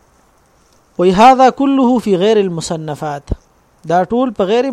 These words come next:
مصنفاتو کې، چې کله دغه شانتې روایت نقل کوي. اما الكتب المصنفة فلا يجوز رواية شيء منها بالمعنى،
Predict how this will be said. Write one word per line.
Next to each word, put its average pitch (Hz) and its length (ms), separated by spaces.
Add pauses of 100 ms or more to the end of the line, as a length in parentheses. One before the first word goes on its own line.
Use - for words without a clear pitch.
مصنفاتو 170 720
کې، 147 200 (300)
چې - 80 (120)
کله 233 240
دغه 254 100
شانتې 202 340 (120)
روایت 160 420
نقل 147 320
کوي. 147 180 (440)
اما 214 300
الكتب 196 460
المصنفة 190 920
فلا 165 360
يجوز 185 280
رواية 160 580
شيء 190 340
منها 190 380
بالمعنى، 147 800